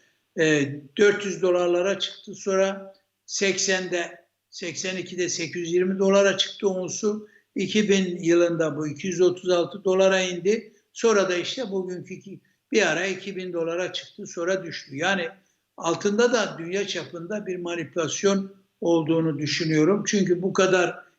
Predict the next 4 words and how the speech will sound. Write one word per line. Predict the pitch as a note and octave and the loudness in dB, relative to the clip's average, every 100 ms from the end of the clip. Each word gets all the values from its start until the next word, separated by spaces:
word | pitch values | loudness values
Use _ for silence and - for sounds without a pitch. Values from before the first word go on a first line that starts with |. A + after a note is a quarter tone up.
| _ | _
inişli | G3 F3+ E3 F#3 F#3 | -2 0 0 0 -2
çıkışlı | - - - - A#3 A#3 | -4 -6 -6 -4 2 4
olmaması | G3 E3+ D#3 C3+ D#3+ | 4 2 -2 -4 -2
lazım. | D3 C#3 C3+ A#3 D4+ - | -2 -2 0 0 0 -14